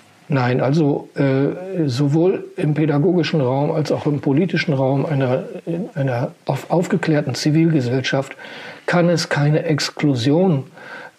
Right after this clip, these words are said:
eines Dialogpartners geben, sondern muss, es muss immer versucht werden, noch unter den schwierigsten Bedingungen mit jemandem zu kommunizieren.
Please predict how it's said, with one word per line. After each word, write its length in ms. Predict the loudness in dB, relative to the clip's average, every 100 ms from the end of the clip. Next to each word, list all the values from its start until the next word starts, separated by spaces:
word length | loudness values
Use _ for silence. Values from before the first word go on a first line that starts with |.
| -4
eines 420 | 0 0 -2 -2
Dialogpartners 1000 | 0 2 2 2 -2 -6 -6 -8 -8 -6
geben, 320 | -4 -4 -2
sondern 380 | -2 0 0 0
muss, 220 | 0 -4 -6
es 180 | -2 2
muss 300 | 2 2 -2
immer 280 | 2 2 2
versucht 480 | 0 -2 -2 -6 -4
werden, 200 | -2 0
noch 140 | 0 2
unter 200 | 2 2
den 160 | 2
schwierigsten 720 | 2 2 4 4 4 2 0
Bedingungen 500 | 2 2 0 -4 -2
mit 160 | 0 2
jemandem 360 | 2 0 -2 -2
zu 120 | -2
kommunizieren. 800 | -2 -4 -4 -6 -4 -4 -4